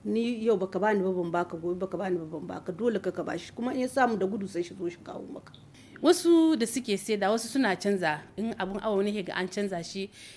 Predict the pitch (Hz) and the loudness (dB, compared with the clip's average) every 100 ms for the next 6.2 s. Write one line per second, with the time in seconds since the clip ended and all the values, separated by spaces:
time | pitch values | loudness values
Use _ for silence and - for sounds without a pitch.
0 | - 196 214 180 185 196 202 175 - 196 | -6 -2 0 -2 -2 -2 -4 -2 0 2
1 | 240 240 240 226 190 196 180 185 - 170 | 2 2 2 2 2 0 0 -2 0 -2
2 | 185 180 165 180 185 185 170 180 165 165 | -2 -2 -2 -4 -2 -4 -4 -4 -4 -4
3 | 156 151 - - - - 196 196 233 - | -4 -6 -8 -14 -20 -2 -2 0 -2 0
4 | 196 196 196 196 180 175 - 175 156 - | -2 0 2 2 2 0 -2 -2 2 2
5 | 226 220 262 254 202 185 185 269 208 233 | 2 0 0 2 2 2 2 0 2 2
6 | 214 185 | 4 2